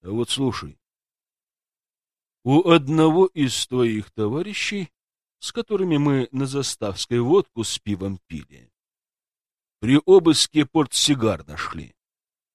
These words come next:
Вещичка эта темная, ее две недели назад с Гранда взяли. Взяли у одного действительного статского. Его не только ограбили, его еще и на машинку брали».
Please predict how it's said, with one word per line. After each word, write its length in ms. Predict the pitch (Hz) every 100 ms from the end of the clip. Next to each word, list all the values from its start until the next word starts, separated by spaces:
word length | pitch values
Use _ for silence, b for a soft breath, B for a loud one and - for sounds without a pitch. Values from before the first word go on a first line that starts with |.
| _ _ _ _ _
Вещичка 560 | 107 135 - 151 -
эта 160 | 135 139
темная, 680 | - 156 143 120 101 90 78 _ _ _
ее 340 | 110 139 165 151
две 240 | 139 160
недели 360 | 156 139 143 139
назад 460 | 135 131 143 - -
с 160 | 107
Гранда 440 | 113 143 139 101 95
взяли. 500 | 90 80 73 _ _ _ _ _ _ _ _ _ _ _
Взяли 460 | 92 107 165 208 180
у 120 | 151
одного 420 | 147 127 139 175
действительного 840 | 143 135 139 - 135 147 131 131 135
статского. 880 | - - 127 - - 90 78 78 76 _ _ _ _ _ _ _ _ _ _ _ _ _ _ _ _
Его 480 | 98 98 135 143 135 -
не 180 | 127 131
только 420 | - 147 123 131
ограбили, 680 | 120 117 120 151 135 123 107
его 380 | 104 110 123
еще 260 | 123 110 135
и 80 | 127
на 100 | 131
машинку 520 | 135 120 143 110 104
брали». 460 | 95 87 76 71